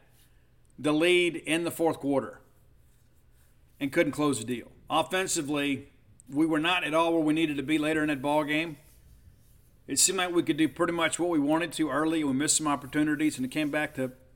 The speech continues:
to get us late. Of course, we muff a punt. It puts them right back in the mix. And then we couldn't stop the run. Jaden Daniels killed us, too.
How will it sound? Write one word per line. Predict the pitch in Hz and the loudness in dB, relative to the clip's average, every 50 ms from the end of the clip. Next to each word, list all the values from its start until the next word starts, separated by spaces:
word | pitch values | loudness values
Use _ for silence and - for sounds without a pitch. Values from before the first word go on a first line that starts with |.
| - _ - | -20 _ -10
to | - 135 | -8 -4
get | 127 160 160 156 | -2 -2 -2 -2
us | 147 - | -2 -2
late. | - 143 147 151 | -2 -2 -2 -2
Of | 139 139 | -2 -4
course, | - 139 147 143 - | -4 -4 -4 -2 -2
we | - 139 | -2 -2
muff | 127 131 143 147 - | 0 0 0 -2 -4
a | 135 | -8
punt. | 117 - 156 147 147 151 156 - - - - - - - - - - - - - - - - | -8 -4 -2 0 0 0 -2 -4 -8 -20 -20 -20 -20 -20 -20 -20 -20 -20 -20 -20 -20 -16 -14
It | 123 - | -10 -6
puts | - 151 151 - | -4 -4 -2 0
them | 156 143 139 | 0 2 2
right | 135 143 151 160 160 139 | 4 4 4 2 2 0
back | 156 147 151 151 - | 0 0 0 0 0
in | 151 143 | -2 -2
the | 131 120 | -2 -2
mix. | 123 143 156 170 170 165 - - - - - - - - - - - - - - - - - - - - - - - - - - - - - - - - - - - - - - - | 0 0 2 2 2 2 0 0 0 -2 -6 -14 -20 -20 -20 -20 -20 -20 -20 -20 -20 -20 -20 -20 -20 -20 -20 -20 -20 -20 -20 -20 -20 -20 -20 -20 -20 -20 -20 -20 -20 -20 -20 -16 -8
And | - 127 | -4 0
then | 139 151 | 0 0
we | 156 147 | 0 2
couldn't | - 170 165 | 2 2 2
stop | - - 185 165 156 - | 4 4 4 4 4 4
the | 165 | 2
run. | 156 160 165 175 151 127 - - - - - - - - - - - - - - - - - | 2 2 2 0 -2 -6 -10 -16 -20 -20 -20 -20 -20 -20 -20 -20 -20 -20 -20 -20 -20 -16 -4
Jaden | 127 175 196 233 233 208 | 2 4 4 6 6 4
Daniels | 202 202 214 220 202 175 - | 4 4 4 4 2 0 0
killed | - 185 185 185 165 | 2 2 4 4 2
us, | 156 147 | 0 -2
too. | - - 151 143 127 107 | -2 -2 -2 -2 -2 -6